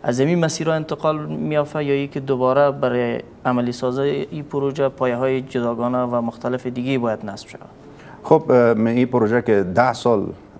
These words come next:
Speaker 2: از مذاکرات از این گذشته و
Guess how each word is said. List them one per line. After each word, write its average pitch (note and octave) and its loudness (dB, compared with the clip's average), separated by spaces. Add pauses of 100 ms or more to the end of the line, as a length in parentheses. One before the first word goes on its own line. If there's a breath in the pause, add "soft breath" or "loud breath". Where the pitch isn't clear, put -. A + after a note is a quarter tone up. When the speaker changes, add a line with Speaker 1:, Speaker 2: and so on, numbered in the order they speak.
(120)
Speaker 2:
از F#2 -4
مذاکرات F2+ -2
از D2 -8
این - -14 (520)
گذشته E2+ -6
و D#2+ -6